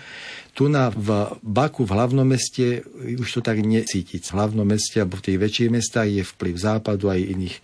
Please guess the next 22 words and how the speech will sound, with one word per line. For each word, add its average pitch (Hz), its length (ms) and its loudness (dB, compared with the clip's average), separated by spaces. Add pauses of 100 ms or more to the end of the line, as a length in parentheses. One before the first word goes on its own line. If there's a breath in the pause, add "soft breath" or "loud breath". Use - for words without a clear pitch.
(280 loud breath)
kultúr, 107 420 2
ktoré 104 300 -2
tam 92 160 -4
prichádzajú 117 640 0 (520 loud breath)
a 87 100 -4
kde 92 300 0
je 101 60 0 (120)
teda 95 240 0 (800)
to 98 160 0
postavenie 101 680 0
také 92 560 -4
rovnocenejšie. 113 1300 0 (420 loud breath)
Naopak, 110 640 0
dokonca 110 640 0
aj 98 160 -2
teda 98 320 -2 (240)
sú - 240 -6
hrdí 107 320 2
na 110 160 2
to, 117 160 0
že 107 160 0
ešte 104 480 -2